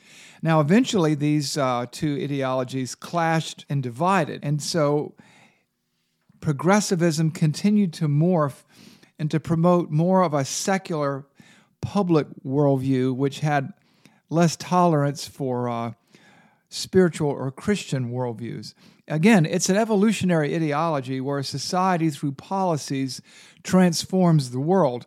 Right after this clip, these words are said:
The individual is changed from the outside in through sometimes coercive government policies or community policies propagated through institutions of education that indoctrinate rather than educate. And you're seeing this today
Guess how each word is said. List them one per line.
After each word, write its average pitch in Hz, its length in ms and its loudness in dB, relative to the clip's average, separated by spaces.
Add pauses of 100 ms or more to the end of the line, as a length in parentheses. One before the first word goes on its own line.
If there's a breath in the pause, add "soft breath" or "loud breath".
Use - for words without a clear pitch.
The 156 160 -2
individual 175 840 2
is 135 220 -6
changed 160 420 0
from 139 180 -2
the 131 80 -4
outside 143 880 -2
in 185 480 4 (120)
through 165 220 4
sometimes 220 640 0
coercive 170 800 0
government 190 400 0
policies 151 680 -2
or 143 120 -2
community 185 420 0
policies 135 640 -4 (420 loud breath)
propagated 175 640 2
through 147 140 0
institutions 180 1080 0 (400 loud breath)
of 143 160 -2
education 180 800 0
that 139 260 0
indoctrinate 151 880 0
rather 135 380 -2
than 156 140 2
educate. 170 540 -4
And - 80 -8
you're 131 120 -4
seeing 160 340 -2
this 151 180 -4
today 160 460 -2